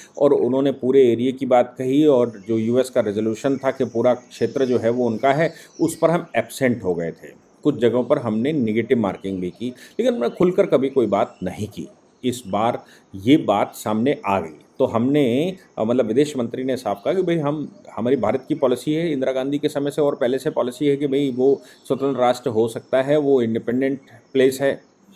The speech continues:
यूएनओ भी उसको मानता है, यूएनओ भी उसको ऑब्जर्वर का दर्जा पीएलओ को देता है, तो हमें क्या समस्या है? जब यूएनओ मानता है, हम भी यूएनओ के पार्ट हैं। लेकिन हमास के हमले को कोई justify नहीं कर सकता। हमास ने जो किया है उसको कहीं से भी legalize नहीं किया जा सकता।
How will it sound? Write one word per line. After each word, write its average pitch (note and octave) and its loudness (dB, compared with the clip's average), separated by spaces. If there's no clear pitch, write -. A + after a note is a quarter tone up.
यूएनओ C3 6
भी D#3 6
उसको D3+ 2
मानता C#3 2
है, C#3+ 4
यूएनओ B2 2
भी D3 4
उसको C#3+ 2
ऑब्जर्वर B2 0
का C#3 4
दर्जा A2+ 0
पीएलओ C3 2
को C3+ 2
देता B2+ 0
है, C#3+ 0
तो A3 2
हमें D#3 0
क्या G3 6
समस्या F3+ 0
है? E3+ -2
जब D#3+ -4
यूएनओ C3+ 0
मानता D3 2
है, D#3 8
हम D#3+ -4
भी E3 0
यूएनओ E3 -2
के D#3+ -4
पार्ट D3 -2
हैं। - -14
लेकिन A2+ 0
हमास C3 -2
के B2 0
हमले G#2+ 0
को C3 0
कोई A2 -2
justify G#2 -4
नहीं G#2 -4
कर F#2+ -6
सकता। G#2+ -4
हमास A2+ -2
ने C3 -2
जो A2 -4
किया A2 -2
है A#2+ -2
उसको - -2
कहीं B2+ -2
से B2+ -2
भी A#2 -2
legalize G#2 -2
नहीं G#2+ -4
किया G2 -2
जा F#2 -2
सकता। - -12